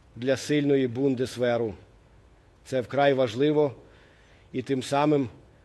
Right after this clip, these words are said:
для нашої безпеки в Німеччині та Європі.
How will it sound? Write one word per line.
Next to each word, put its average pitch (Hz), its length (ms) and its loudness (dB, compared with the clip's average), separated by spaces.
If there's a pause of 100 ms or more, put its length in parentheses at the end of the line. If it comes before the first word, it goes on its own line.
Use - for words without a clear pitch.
(380)
для 127 160 0
нашої 139 460 0
безпеки 139 680 0 (880)
в 104 40 -12
Німеччині 139 720 0 (800)
та 120 120 -4
Європі. 107 640 -4